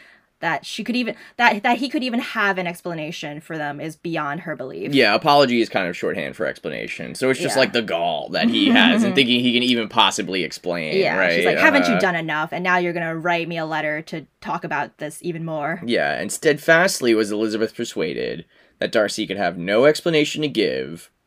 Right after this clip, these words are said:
Speaker 2: which a just sense of shame would not conceal.
Speaker 1: Yeah.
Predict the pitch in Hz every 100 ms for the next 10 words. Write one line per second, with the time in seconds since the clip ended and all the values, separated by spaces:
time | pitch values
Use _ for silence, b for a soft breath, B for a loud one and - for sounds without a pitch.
0 | _ _ 98 95 87 - - 98 127 -
1 | 131 127 - 151 - - 127 95 82 78
2 | 82 - 90 87 85 80 - 98 80 -
3 | 73 55 50 50 85 - _ _ _ _
4 | _ - -